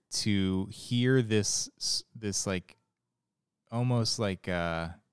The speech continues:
human interest story. Like, the second episode, I think, starts with Sarah Koenig just reading from Hay, Hay,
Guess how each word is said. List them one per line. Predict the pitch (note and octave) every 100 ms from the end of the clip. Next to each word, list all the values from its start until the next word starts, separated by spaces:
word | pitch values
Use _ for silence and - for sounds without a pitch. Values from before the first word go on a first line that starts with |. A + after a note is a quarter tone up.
| _ _ _ _ _ _ _ _ _ _ _ -
human | - A#2+ B2+ B2
interest | A2 A2 A2+ A#2 G#2
story. | - A2+ G2 F#2 F2+ F2 E2+ - _ _ _ _ _ _ _ _ _ -
Like, | D3+
the | -
second | D#3+ - G3 A3 G3+
episode, | - E3+ F#3 - G3
I | F#3+
think, | - F#3+ F#3
starts | - - D3+ D3+ D3 -
with | C3 B2 A#2 A2+ - - - _ _ _ _ _ -
Sarah | - - D#3+ D3+
Koenig | - C3+ C#3 C#3 C#3+
just | B2+ C3+ -
reading | A2 G2+ A2+ A#2+ B2 B2+
from | B2+ - A#2 A2+ A2
Hay, | G2 A2 A2+ A2+ A2+ _ _
Hay, | F#2+ A2 A2